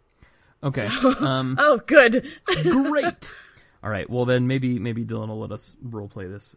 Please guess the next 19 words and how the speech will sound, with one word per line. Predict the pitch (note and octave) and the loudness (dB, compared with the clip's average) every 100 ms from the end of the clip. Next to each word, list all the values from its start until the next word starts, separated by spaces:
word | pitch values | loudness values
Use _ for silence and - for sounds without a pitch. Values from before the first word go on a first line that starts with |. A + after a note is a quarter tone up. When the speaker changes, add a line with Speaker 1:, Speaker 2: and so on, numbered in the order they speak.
| - | -14
Speaker 1:
Um, | G2+ G2 F#2+ _ _ _ _ _ | -12 -14 -18 _ _ _ _ _
all | A#2 | -6
right. | G#2 | -4
Then | B2+ B2+ | -2 0
the, | B2 B2 | 0 -2
Speaker 2:
All | |
right. | F3+ C#3+ | -4 -2
Speaker 1:
the | C3 | -2
three | - F#3+ A#3 | -4 -10 -4
of | D3+ G#2+ | -2 -2
us, | G#2 - - | -6 -10 -12
I | G#2 G2+ | -10 -8
imagine, | G2+ F#2 - E2+ G2 C3 _ _ _ _ | -8 -12 -14 -10 -10 -10 _ _ _ _
um, | A2+ F#2 D#2+ E2 G2+ | -8 -8 -10 -14 -10
if, | A2+ G#2 - - _ | -10 -10 -20 -20 _
if, | - G#2 G2+ - | -14 -12 -14 -10
uh, | G2+ G2+ G2 F#2 _ _ - - | -8 -8 -10 -12 _ _ -20 -10
if | A#2 G2+ - _ - C#3+ | -8 -8 -10 _ -12 -12
Sorgelborgel | - B2+ A#2 A2 G2+ G2+ A2 | -6 -4 -2 -4 -6 -4 -6